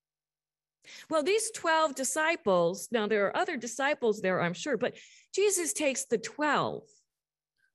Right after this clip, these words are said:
who are all men, and sits them down. Now, this isn't about men and women, because all of these gender roles have changed.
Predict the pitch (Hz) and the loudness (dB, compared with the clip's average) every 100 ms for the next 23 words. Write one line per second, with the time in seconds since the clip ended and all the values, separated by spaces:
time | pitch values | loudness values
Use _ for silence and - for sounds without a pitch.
0 | _ 277 262 180 254 254 247 269 196 - | _ -4 -2 0 0 2 2 2 0 -2
1 | - - _ _ _ _ _ _ _ _ | -10 -18 _ _ _ _ _ _ _ _
2 | _ _ _ _ - 226 226 285 - - | _ _ _ _ -4 -4 -4 -6 -6 -4
3 | 226 220 226 180 147 160 _ - 233 339 | -2 0 0 -2 -6 -10 _ -4 -2 -2
4 | 427 403 381 285 247 240 220 208 208 196 | 0 0 -2 -4 0 0 2 2 2 0
5 | 180 170 135 - 151 _ _ _ 233 262 | -2 -2 -4 -4 -10 _ _ _ -8 -4
6 | 254 285 339 381 311 285 262 226 240 240 | -2 0 0 0 -2 -4 -6 0 0 2
7 | 240 208 190 180 175 151 - 175 135 - | 2 2 0 -2 -4 -8 -2 0 -2 -4
8 | - - | -14 -20